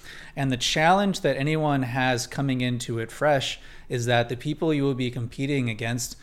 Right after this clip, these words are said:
probably have thousands of hours on you, perhaps tens of thousands of hours of study on you. So not only do you need to catch up,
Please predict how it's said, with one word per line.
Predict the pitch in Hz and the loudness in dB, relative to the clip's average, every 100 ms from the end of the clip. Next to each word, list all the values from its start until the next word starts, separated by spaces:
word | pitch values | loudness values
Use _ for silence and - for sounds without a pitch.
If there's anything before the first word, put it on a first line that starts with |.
| - - | -20 -20
probably | - 143 165 165 151 | -2 2 4 4 2
have | 131 127 123 | 2 2 0
thousands | - 123 131 127 113 | 0 0 2 0 -2
of | 113 | -2
hours | 113 113 110 | -2 -2 -4
on | 113 110 | -6 -6
you, | 110 | -8
perhaps | 120 123 127 - | -4 -2 -2 -4
tens | 165 170 143 | -2 -2 -2
of | 123 | -2
thousands | 120 117 113 113 | 0 0 -2 -6
of | 110 | -2
hours | 113 113 110 107 | 0 0 -2 -6
of | 107 | -10
study | - 127 120 113 110 - - - | -6 -2 -2 -2 -4 -12 -18 -2
on | 131 139 131 | 2 4 4
you. | 110 101 | 0 -4
So | 101 127 120 120 | -4 -2 -2 -2
not | 131 131 156 | -2 0 0
only | 160 147 135 127 | 0 0 -2 -2
do | 120 | -4
you | 120 | -4
need | 123 117 117 | -2 -4 -6
to | |
catch | 120 - 135 - | -8 -2 -2 4
up, | 214 175 - | 4 4 2